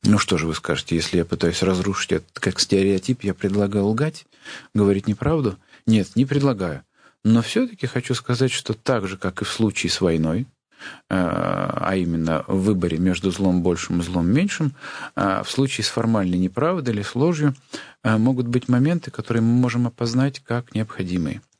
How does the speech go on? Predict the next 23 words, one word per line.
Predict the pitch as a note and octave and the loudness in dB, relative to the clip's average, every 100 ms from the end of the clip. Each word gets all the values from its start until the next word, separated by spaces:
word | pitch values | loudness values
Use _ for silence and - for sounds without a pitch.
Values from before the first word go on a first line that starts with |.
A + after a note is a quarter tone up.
| - | -4
А | G#2 | 0
именно, | G2+ D#2 C2+ - _ _ _ _ _ _ _ _ _ _ - | 2 0 -4 -8 _ _ _ _ _ _ _ _ _ _ 2
«Ну, | A2 C#3 D3 | 4 4 2
скажем, | - - A2+ C3 A2+ A2 - - | -6 -2 0 0 0 -2 -4 -8
человек, | - F#2+ F2 G2 B2 - _ _ _ - | -4 -2 0 -2 -4 -8 _ _ _ -6
э, | G2 - - - | -4 -4 -4 -2
вопрошаем». | G#2+ G2+ G#2 - C2+ - - - _ _ _ _ _ _ _ _ _ _ _ - | 0 0 -2 -2 -4 -4 -8 -16 _ _ _ _ _ _ _ _ _ _ _ -4
И | B2+ | 0
формально | G#2 A2 E3+ C#3+ A2 | 2 2 2 2 0
он | |
должен | G2+ A#2 A2 G2 | 0 -2 -2 -2
дать | A2+ - | -2 -4
утвердительный, | - G2 F#2 C3 - G2 | -6 -4 -2 -4 -2 -2
правдивый | G2 F#2 F#2+ F#2+ F2+ | -2 -2 0 0 -2
ответ. | F2+ C#2+ - - _ _ _ - | -4 -10 -10 -20 _ _ _ -2
Но | |
если | G#2+ - | 0 2
он | A#2+ A#2+ | 0 0
это | A#2 | -2
сделает, | A#2 D3+ A2 E2+ | -2 0 0 -2
будет | F#2 G2 F#2+ | -4 -6 -2
больше | G2 F#2 - | -2 -2 -6
грех. | - - - | -10 -12 -14